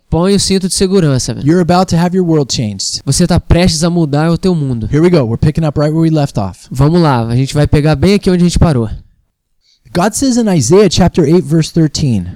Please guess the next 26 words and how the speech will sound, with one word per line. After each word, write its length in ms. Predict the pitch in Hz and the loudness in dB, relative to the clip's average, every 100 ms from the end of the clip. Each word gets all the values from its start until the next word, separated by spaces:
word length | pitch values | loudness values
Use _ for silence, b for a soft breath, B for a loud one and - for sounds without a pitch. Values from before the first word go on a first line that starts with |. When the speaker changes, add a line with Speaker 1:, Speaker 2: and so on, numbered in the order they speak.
| - | -14
Speaker 1:
Deus 320 | 131 185 240 170 | -2 0 0 -2
diz 300 | 202 196 170 | -4 -2 -4
em 200 | 165 160 | -4 -4
Isaías, 720 | 160 160 147 147 170 139 110 - | -4 -2 -2 -4 -4 -4 -6 -8
capítulo 460 | 139 - 151 151 139 | -12 -12 -8 -4 -2
oito, 260 | 156 156 | -4 -4
versículo 360 | 139 - 147 131 | -8 -6 -6 -6
treze, 540 | - 139 147 117 101 - | -4 -4 -4 -4 -10 -6
Speaker 2:
that 180 | 156 147 | -6 -4
it 240 | 160 165 | -2 -2
is 200 | 160 131 | -2 -2
he 400 | - 254 285 226 | -2 0 0 0
who 160 | 143 180 160 | -2 -2 0
we 100 | 190 | 0
should 240 | - 196 | 0 2
regard 340 | 170 139 131 | 2 4 2
as 160 | 143 147 | 2 0
holy. 400 | 208 247 120 95 _ _ - | 0 0 0 -4 _ _ -8
Speaker 1:
que 160 | 190 | -4
é 120 | 190 180 | -2 0
ele 320 | 202 226 175 | 0 0 -2
que 160 | - | -2
nós 280 | 160 180 156 | -2 -2 -4
devemos 520 | 151 135 160 190 151 | -6 -4 -4 -2 -4
considerar 600 | - 156 - 143 143 160 | -4 -4 -4 -4 -4 -2
santo. 580 | 170 - 170 190 - - | -4 -4 -4 -4 -4 -8